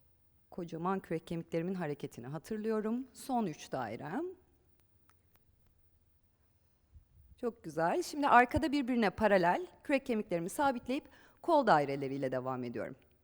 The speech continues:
Çok güzel. İki, üç, dört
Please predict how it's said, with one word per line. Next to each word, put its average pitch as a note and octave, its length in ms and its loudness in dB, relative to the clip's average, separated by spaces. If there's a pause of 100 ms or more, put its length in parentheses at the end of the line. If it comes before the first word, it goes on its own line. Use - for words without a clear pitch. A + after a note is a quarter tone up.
(3000)
Çok A3+ 200 -10
güzel. E3 600 -6 (920)
İki, F#3+ 760 -8 (1600)
üç, E3+ 580 -6 (1500)
dört D3+ 600 -4